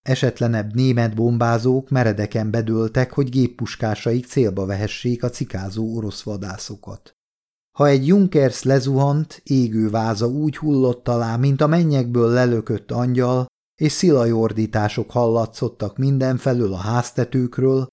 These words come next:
minden légvédelmis és tűzoltó az öklét rázta, úgy tisztelgett a diadalmas pilóta előtt. Volt velünk a háztetőn egy kis rádió is.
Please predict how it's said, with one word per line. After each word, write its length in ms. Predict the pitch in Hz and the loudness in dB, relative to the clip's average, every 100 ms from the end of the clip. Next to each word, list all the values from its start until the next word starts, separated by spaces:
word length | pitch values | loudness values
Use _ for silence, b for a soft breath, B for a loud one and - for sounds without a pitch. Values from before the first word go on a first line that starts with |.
| _ _ - | _ _ 0
minden 420 | 170 170 147 139 | 4 4 4 4
légvédelmis 880 | 139 139 123 131 123 127 127 135 135 | 4 2 2 2 4 4 4 0 0
és 240 | 147 135 | -2 -2
tűzoltó 580 | - 147 117 123 123 139 | -2 0 2 2 2 2
az 140 | 131 135 | 2 2
öklét 460 | 143 127 120 113 | 0 0 0 0
rázta, 540 | 113 113 - - 131 123 _ _ - | -4 -4 -6 -4 -4 -4 _ _ 0
úgy 180 | 165 - | 2 2
tisztelgett 680 | 131 - 127 117 120 120 135 | -2 -2 0 0 0 0 -2
a 60 | |
diadalmas 640 | 127 117 98 104 104 104 - | 2 0 0 -4 -4 -6 -6
pilóta 560 | 110 104 101 - 120 | -6 -4 -8 -12 -12
előtt. 500 | 113 120 - _ - _ _ _ _ _ _ _ _ _ | -8 -8 -10 _ -20 _ _ _ _ _ _ _ _ _
Volt 300 | - 180 208 | 0 4 4
velünk 360 | - 131 139 135 | 4 4 4 2
a 60 | 135 | 2
háztetőn 640 | 139 131 - 117 127 123 | 2 0 -2 -2 0 0
egy 180 | 123 - | -2 -4
kis 240 | 117 - | -8 -6
rádió 560 | 107 104 90 104 98 101 | -4 -4 -4 -6 -8 -8
is. 360 | 107 - - | -10 -14 -20